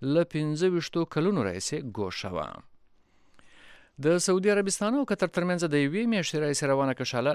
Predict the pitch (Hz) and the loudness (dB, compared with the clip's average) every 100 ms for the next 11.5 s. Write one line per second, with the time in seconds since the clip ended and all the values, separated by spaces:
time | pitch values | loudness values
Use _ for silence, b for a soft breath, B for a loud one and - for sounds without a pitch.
0 | 123 113 135 110 95 87 87 - 87 80 | 2 0 0 0 -2 -4 -4 -6 -6 -6
1 | 85 - 98 85 95 92 101 104 113 107 | -8 -8 -6 -6 -6 -4 -4 -4 -6 -6
2 | - 104 113 110 104 - 110 131 127 120 | -6 -4 -2 -2 -4 -6 -4 -2 -4 -4
3 | 110 113 117 110 113 110 107 113 131 147 | -4 -2 -2 -2 -4 -2 0 0 -2 -2
4 | 120 113 113 131 160 127 123 143 - 127 | -2 0 0 -2 -2 -2 -2 -2 -4 -2
5 | 117 117 120 185 139 127 113 110 117 113 | -2 -2 -2 -4 -4 -2 -2 0 0 -2
6 | 107 - 101 110 - 95 123 - 190 185 | -4 -4 -4 -4 -4 -2 0 2 2 2
7 | B B B 147 196 190 160 156 151 151 | B B B 0 2 2 0 -2 -2 -2
8 | 147 147 147 143 139 139 - 143 131 B | -4 -4 -2 0 -2 -2 -2 -2 -4 B
9 | B B - 190 - 117 92 107 - 113 | B B -2 -2 0 -2 0 -4 -2 -2
10 | 107 127 127 101 90 - 135 156 185 190 | 0 0 0 0 0 0 -4 -2 -2 -2
11 | 160 - - 135 135 | -2 -2 -2 0 0